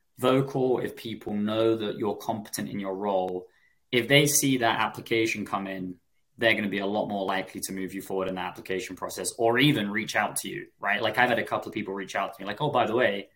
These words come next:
we're hiring," without even me submitting an application, right? So, uh, that's the other thing I would say is by being in the ecosystem,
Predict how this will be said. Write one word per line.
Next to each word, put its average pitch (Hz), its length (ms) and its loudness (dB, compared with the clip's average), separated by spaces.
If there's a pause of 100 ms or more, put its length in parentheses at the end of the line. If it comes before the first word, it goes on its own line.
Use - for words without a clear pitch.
(460)
we're 120 100 4
hiring," 113 600 6 (180)
without 139 240 8
even 120 140 4
me 117 240 2
submitting 107 360 -2
an 104 100 -2
application, 95 560 -4
right? 95 220 -4
So, 107 320 0 (760)
uh, 208 120 2 (140)
that's 175 240 8
the 165 140 0
other 151 160 2
thing 143 220 2
I 127 80 4
would 123 220 2
say 107 280 4
is 101 140 2
by 107 180 2
being 139 340 2
in 131 160 4
the 117 220 0
ecosystem, 104 640 -4